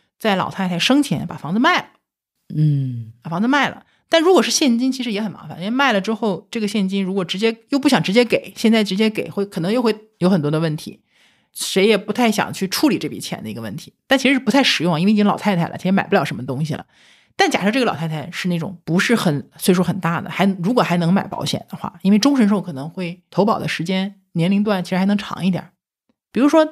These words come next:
Speaker 1: 她不是有房产，她是有现金，她完全可以通过寿险的方式，就是我把这个钱买成一个寿险，然后呢，她身故之后，
Speaker 2: 指定受益人。
Speaker 1: 指定受益人谁呢？指定就是她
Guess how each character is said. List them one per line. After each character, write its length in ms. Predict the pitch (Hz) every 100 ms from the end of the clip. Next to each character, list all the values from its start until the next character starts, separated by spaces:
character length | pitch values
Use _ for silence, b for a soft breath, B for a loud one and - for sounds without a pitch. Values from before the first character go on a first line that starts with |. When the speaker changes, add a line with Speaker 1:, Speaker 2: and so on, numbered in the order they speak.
| -
Speaker 1:
她 100 | -
不 160 | 269 208
是 120 | -
有 80 | 214
房 260 | - - 175
产， 240 | 165 -
她 100 | -
是 100 | 208
有 60 | 180
现 280 | - 190 156
金， 260 | 180 180 - _ _
她 100 | - 240
完 100 | 269
全 100 | 269
可 120 | 269
以 100 | 208
通 340 | - - 240
过 280 | 240 180 - _
寿 240 | - 285
险 160 | 240 -
的 80 | 156
方 180 | 160 165
式， 340 | - - - _ _ _ _ _ _ -
就 100 | 240
是 60 |
我 140 | 240 202
把 140 | 220
这 80 | 202
个 80 | 202
钱 200 | 180 185
买 100 | 147
成 140 | 170
一 80 | 170
个 80 | 190
寿 220 | - 208
险， 240 | 202 - _
然 160 | 170 196
后 100 | 240
呢， 140 | 208
她 160 | 196 220 - _
身 260 | - 247 247
故 120 | 190
之 140 | 202
后， 460 | 196 - 202 - _ _ _ _
Speaker 2:
指 160 | - 160
定 180 | 214 196
受 200 | 190 165
益 60 |
人。 280 | 151 135 139 -
Speaker 1:
指 160 | 165
定 180 | 165 233
受 140 | 226 233
益 40 |
人 160 | 170 180
谁 200 | 165 147
呢？ 100 | 170
指 120 | 165
定 160 | 160 170
就 140 | 165
是 60 | 160
她 160 | 175